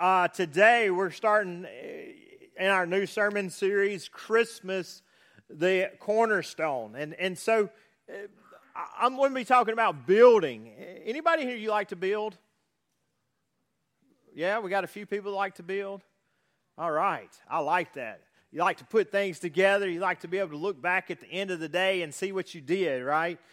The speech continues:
It's kinda like cutting grass. I like to cut grass because I can look at the end of the day and I can see what I did. Y'all with me? Like, I cut the grass for the first time in a while because it didn't rain,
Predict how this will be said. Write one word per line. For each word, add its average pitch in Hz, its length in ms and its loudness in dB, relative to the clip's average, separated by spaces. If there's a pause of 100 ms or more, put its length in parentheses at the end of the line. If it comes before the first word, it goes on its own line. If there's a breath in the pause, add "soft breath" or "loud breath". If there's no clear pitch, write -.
(100)
It's - 100 -20
kinda 196 180 0
like 185 200 2
cutting 190 280 0
grass. 170 420 2
I 165 60 0
like 175 240 0
to 170 60 -16
cut 185 220 -2
grass 185 400 0
because 156 220 -8
I 160 100 0
can 147 220 -8
look 190 340 -2
at 175 300 -2
the - 80 -16
end 170 240 -6
of 151 100 -10
the 143 60 -12
day 180 400 0 (640 loud breath)
and 151 120 0
I 151 40 2
can 147 160 -12
see 196 300 -4
what 175 160 0
I 143 80 2
did. 123 440 -6 (340)
Y'all 135 160 -4
with 165 180 -4
me? 185 160 -8
Like, 156 140 -2
I 151 80 -4
cut 196 260 -4
the 180 60 -10
grass 165 420 -2
for - 80 -18
the 147 80 -10
first 165 300 -8
time 170 240 -6
in 165 40 -8
a 160 60 -6
while 170 340 0
because 147 300 -12
it 147 80 -14
didn't 156 220 -12
rain, 165 480 -4